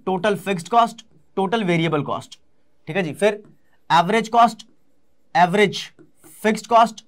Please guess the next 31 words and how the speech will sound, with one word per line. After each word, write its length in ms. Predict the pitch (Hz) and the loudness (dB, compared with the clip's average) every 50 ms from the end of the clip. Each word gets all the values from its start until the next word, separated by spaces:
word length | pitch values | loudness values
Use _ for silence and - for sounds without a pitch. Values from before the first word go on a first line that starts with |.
| _ - | _ -2
और 120 | 185 - - | -2 0 2
एवरेज 400 | 185 180 170 196 226 233 233 - 160 | 0 0 2 0 -2 -2 -4 -8 -10
वेरिएबल 400 | 139 151 170 165 175 170 151 139 113 | -4 -2 0 0 2 0 0 -2 -4
कॉस्ट, 360 | - - - - - - _ _ _ _ _ _ _ _ _ _ _ - | -6 -12 -14 -16 -20 -20 _ _ _ _ _ _ _ _ _ _ _ 0
फिर 140 | 226 247 226 | 2 2 4
मार्जिनल 440 | 208 180 160 160 135 151 151 143 131 | 4 4 4 2 0 -2 -2 -4 -4
कॉस्ट। 340 | - 104 110 - - - _ _ _ - - - _ _ _ - | -4 -6 -10 -12 -16 -20 _ _ _ -20 -20 -20 _ _ _ -6
तो 60 | 190 | -2
गाइस 200 | 220 240 254 240 | 0 0 2 2
ये 100 | 285 277 | 0 -2
सात 340 | - - 226 220 247 233 247 | 2 2 4 4 4 4 2
लोग 180 | 240 208 185 | 0 2 2
हैं, 80 | 226 262 | 2 0
इन 80 | 277 | 0
सातों 300 | - - 214 220 220 247 | 0 0 0 2 2 0
के 80 | 240 269 | 0 0
फॉर्मूलाज 440 | - 226 202 196 185 202 220 214 214 | 2 2 2 2 4 4 4 4 2
करेंगे, 340 | - 160 143 135 127 117 110 107 - _ _ _ _ _ - | 2 -2 -2 -2 -2 -6 -8 -10 -12 _ _ _ _ _ -4
ठीक 100 | 175 170 | -2 0
है। 80 | 202 220 214 - _ _ _ _ _ - | 0 0 -2 -4 _ _ _ _ _ -2
पहले 200 | - 180 208 226 | 0 2 2 2
टी 160 | 214 220 208 208 | 2 0 -2 -2
फैमिली 320 | - 202 208 214 226 240 | -2 -2 0 0 0 2
का 100 | 247 240 | 2 2
करेंगे, 300 | 233 240 240 240 240 262 | 2 2 2 2 2 0
फिर 160 | 262 247 220 | 2 0 -2
ए 180 | 190 - 190 196 | 0 2 2 4
फैमिली 280 | 202 208 208 208 214 220 | 4 2 0 0 0 0
का 100 | 226 226 | 0 0
करेंगे, 300 | 220 220 226 233 233 240 | 0 0 -2 0 -2 -2
फिर 240 | 240 254 - - - | 0 0 -2 -2 -4